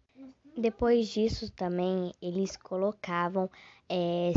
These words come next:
serragem e ervas aromáticas e alguns centros sagrados dentro do corpo.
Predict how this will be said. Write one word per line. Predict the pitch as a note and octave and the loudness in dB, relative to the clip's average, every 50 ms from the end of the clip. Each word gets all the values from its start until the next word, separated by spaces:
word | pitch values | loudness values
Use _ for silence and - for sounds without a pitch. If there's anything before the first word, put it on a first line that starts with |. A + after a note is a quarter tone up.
| F#3+ - | 4 6
serragem | - G3 G3 E3+ F3 F3 E3+ E3+ F3 F3 F#3 F3+ D#3 | 6 4 4 4 2 2 2 2 2 0 -2 -2 -2
e | - F#3 F#3 | -2 0 0
ervas | F3+ F3+ F#3 F#3+ G3+ G3 G3 | 2 2 2 2 2 2 2
aromáticas | G3+ G3 G3 G#3 A3 A3 G3 D#3+ D#3 D#3 - - - - G3+ F#3+ | 2 2 2 2 2 0 0 -2 -4 -6 -8 -10 -2 -2 0 2
e | F#3 G3+ | 4 4
alguns | F#3+ G3 G#3+ G#3 G3 - | 2 2 2 0 -2 2
centros | - G3+ G3 - - | 2 2 2 2 -4
sagrados | - - - F#3+ F#3+ G3 - F#3 F3 D#3+ E3 F3+ - F#3 F3+ | 0 0 2 2 2 -2 -4 -6 -6 -4 -4 -4 -4 -6 -8
dentro | F3+ F#3+ G3+ F#3+ F#3 G#3 G#3+ - A3+ | -6 0 2 2 2 2 -2 -6 -6
do | G#3+ A3 C4 | -6 -6 -6
corpo. | B3+ _ - G#3 E3+ D3+ - - - - - | -6 _ -2 -2 -2 -2 -2 -2 2 4 4